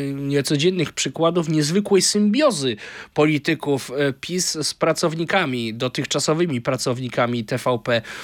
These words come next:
No, z kolei sam Jarosław Kaczyński, i to też warto odnotować,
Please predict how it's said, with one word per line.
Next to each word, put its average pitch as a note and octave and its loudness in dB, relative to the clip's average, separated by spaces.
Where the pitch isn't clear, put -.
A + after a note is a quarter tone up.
No, D3+ 4
z - 0
kolei E3+ 4
sam G#3+ 0
Jarosław F#3 -2
Kaczyński, C#3+ -2
i B2+ -10
to D#3 0
też - 0
warto C#3+ 2
odnotować, C3 -4